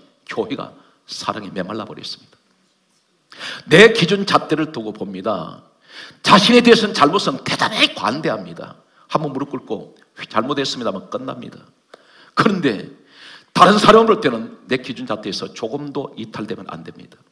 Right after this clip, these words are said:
벗어나면 안 됩니다. 얼마나 모순입니까? 가장 불행한 사람이 어떤 사람이면 자기가 자기를 보지 못하는 사람이 가장 불쌍한 사람입니다.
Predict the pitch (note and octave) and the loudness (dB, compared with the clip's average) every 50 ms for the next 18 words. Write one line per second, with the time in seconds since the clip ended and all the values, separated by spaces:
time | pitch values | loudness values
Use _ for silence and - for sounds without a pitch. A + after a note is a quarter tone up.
0 | _ _ _ _ - C3 B2 - A#2+ G#2 G2 - - F#2+ F#2 G2+ F#2+ - - - | _ _ _ _ -10 -10 -8 -8 -8 -10 -10 -12 -12 -12 -10 -12 -12 -12 -16 -20
1 | - _ _ _ _ _ _ _ _ _ _ _ _ _ _ _ _ _ _ _ | -20 _ _ _ _ _ _ _ _ _ _ _ _ _ _ _ _ _ _ _
2 | _ _ _ _ _ _ _ _ _ _ _ _ _ _ _ _ - - G#2 G#2+ | _ _ _ _ _ _ _ _ _ _ _ _ _ _ _ _ -10 -8 -4 -2
3 | A#2+ C3+ C#3 A#2+ - E3 G3+ G3+ - - - C3 C3 G2+ F2 - - - - - | -2 -2 -2 -4 -6 -8 -8 -8 -8 -10 -8 -8 -8 -8 -10 -10 -12 -12 -12 -12
4 | - - _ _ _ _ _ _ _ _ _ _ _ _ _ _ - - _ _ | -14 -18 _ _ _ _ _ _ _ _ _ _ _ _ _ _ -20 -20 _ _
5 | _ _ _ _ _ - - - - D#3 D3+ - - C3 C3 C3 C3+ C3 - D3+ | _ _ _ _ _ -4 0 2 2 2 2 2 0 0 2 2 2 2 0 0
6 | C3 D3+ C#3+ B2 - A#2 G2+ - F#2+ F#2+ F#2 F2 F2+ - - - F#2+ A2+ A#2 A#2 | -2 0 -2 -2 -4 -4 -6 -6 -6 -8 -8 -10 -10 -8 -8 -6 -6 -6 -6 -8
7 | A#2 - - G2+ - G#2+ G2 F#2+ - G#2 G#2+ - - F#2+ F2+ F2 F#2+ - - - | -8 -6 -6 -6 -6 -6 -8 -8 -8 -10 -10 -8 -10 -10 -10 -12 -14 -12 -12 -12
8 | G2+ G2+ G2 F#2 - - - - _ - - - - E2+ F#2+ F#2 - - G2 F#2 | -10 -10 -12 -16 -18 -20 -20 -20 _ -12 -10 -10 -10 -10 -10 -14 -12 -14 -14 -14
9 | F#2+ - - - - - - F2+ F2+ F2+ - - - - - - - - - - | -16 -16 -16 -14 -14 -14 -14 -14 -14 -14 -14 -14 -14 -16 -20 -20 -20 -20 -20 -20